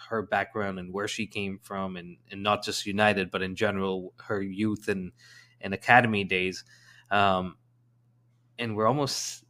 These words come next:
reaping the rewards of the investment that was put in two years ago. And of course, this wasn't an England shirt, but even for Chelsea this season, she's been, she's been great.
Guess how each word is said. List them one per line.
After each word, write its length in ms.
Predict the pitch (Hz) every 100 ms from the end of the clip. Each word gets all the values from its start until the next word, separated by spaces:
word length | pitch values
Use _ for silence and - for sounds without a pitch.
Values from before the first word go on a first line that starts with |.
| -
reaping 560 | 101 101 113 117 104 95
the 100 | 92
rewards 520 | 90 95 95 92 -
of 140 | 92
the 140 | 104 95
investment 640 | 95 - 104 - 107 95
that 120 | 92
was 120 | 92
put 240 | - 110 95
in 180 | 95 92
two 180 | 104
years 340 | 95 95 98 -
ago. 160 | 98
And 140 | 98 92
of 120 | 113
course, 240 | 135 107 107
this 160 | -
wasn't 200 | 131 123
an 60 | 120
England 320 | 120 120 110
shirt, 320 | - 127 135
but 120 | 113
even 260 | 123 139 135
for 140 | 131
Chelsea 420 | 113 175 196 156 98
this 200 | 98 -
season, 360 | 104 92 92
she's 240 | - 104 92
been, 360 | 98 92 90
she's 180 | - 101
been 180 | 95 92
great. 360 | 101 104 117